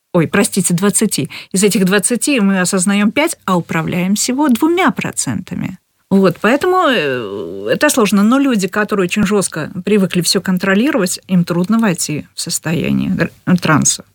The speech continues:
А что такое, э, регрессивный гипноз? Это упра-, вы правы. Это управляемая медитация, когда человек все слышит, видит, понимает.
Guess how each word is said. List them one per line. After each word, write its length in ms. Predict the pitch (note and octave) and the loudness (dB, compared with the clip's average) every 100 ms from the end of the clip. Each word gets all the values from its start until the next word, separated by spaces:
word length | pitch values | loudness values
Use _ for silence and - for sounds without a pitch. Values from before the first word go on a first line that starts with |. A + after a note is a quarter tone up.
| - | -4
А 360 | G3 G3 - B2+ | 0 0 0 -4
что 240 | - D4 | -2 0
такое, 440 | D#4+ C4+ A#3 F#3+ D#3+ | 0 2 2 2 0
э, 460 | D3 C3+ G#2+ F#2 - - - | -4 -10 -12 -16 -20 -14 -2
регрессивный 560 | F#3 F#3 G3+ - F#3+ | 0 2 2 2 2
гипноз? 380 | F3 F#3+ F#3 F#3 | 0 0 -2 -2
Это 180 | - A#3 | -2 -2
упра-, 320 | F4+ F#4 A3 G#3 | 0 2 0 0
вы 140 | A3+ D#4+ | 0 0
правы. 360 | B3 G#3+ A#3 - - | 0 0 -2 -8 -6
Это 180 | G#3 G#3 | 0 2
управляемая 600 | G3 F#3+ F#3 B3+ D#4+ A#3+ | 2 2 2 2 2 2
медитация, 560 | G3 F3 F3 F3+ F3 - | 2 0 -2 -2 -2 -2
когда 160 | F#3 | -2
человек 220 | F3+ G3 - | 0 -2 0
все 120 | F3+ | -2
слышит, 720 | - F#3+ G#3 A3 - G3 F3+ | 0 0 2 2 0 -4 -4
видит, 460 | E3+ E3+ D#3+ F3+ - | -2 0 0 -2 0
понимает. 800 | A#3 G#3+ F#3 D3 C#2 D2 - | 2 4 2 0 -2 -6 -8